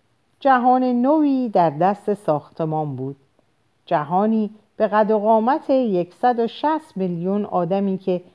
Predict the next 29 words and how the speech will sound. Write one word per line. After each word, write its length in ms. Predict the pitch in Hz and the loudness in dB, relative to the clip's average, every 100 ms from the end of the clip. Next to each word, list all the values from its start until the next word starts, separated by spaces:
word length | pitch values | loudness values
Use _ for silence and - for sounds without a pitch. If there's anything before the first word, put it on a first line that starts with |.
| _ | _
به 120 | - 220 | -4 -2
میل 380 | 254 311 247 | 0 2 0
خویش 520 | 214 - 170 170 165 190 | 0 -2 -4 -4 -6 -4
یا 200 | 180 170 | 0 0
به 200 | 165 170 | -2 -4
زور 380 | 160 262 320 320 _ _ _ | -2 0 0 -2 _ _ _
در 180 | 170 170 | -2 -2
کارگاه 800 | 151 - 165 160 143 220 226 - | -2 -2 0 -2 0 -2 -2 -6
به 80 | 160 | -10
کار 260 | - 156 151 | -4 -2 -2
گرفته 440 | 143 143 139 147 | -4 -6 -8 -12
شده 300 | 139 139 139 | -10 -8 -8
بودند 380 | 131 131 135 147 _ _ _ _ _ _ - | -8 -10 -12 -14 _ _ _ _ _ _ -8
و 100 | 139 | -8
دشمن 640 | 139 143 - 196 214 214 208 _ _ | -6 -8 -6 -2 -2 -4 -8 _ _
جهان 400 | - 240 220 233 | -2 0 2 0
کهن 400 | 214 233 226 269 285 | 0 -2 0 0 0
نه 140 | 277 302 | -2 2
قادر 360 | 233 185 226 | 2 2 2
به 120 | 214 | 2
پیکار 600 | 214 190 165 165 254 311 | -2 -2 -4 -2 0 0
بود 240 | 262 214 185 | 0 -2 0
و 180 | 185 185 _ _ - | -2 -4 _ _ -8
نه 120 | 311 | -4
آماده 560 | 208 180 170 151 196 | -2 -2 -2 -2 -2
پذیرش. 760 | 214 165 139 131 139 139 143 - _ _ _ _ _ _ | -2 -6 -6 -6 -6 -6 -8 -16 _ _ _ _ _ _
از 120 | - 147 | -12 -6
سر 260 | - 170 180 170 | 0 2 2 -2
حماقت 520 | 147 139 143 160 196 | -6 -6 -4 -2 -2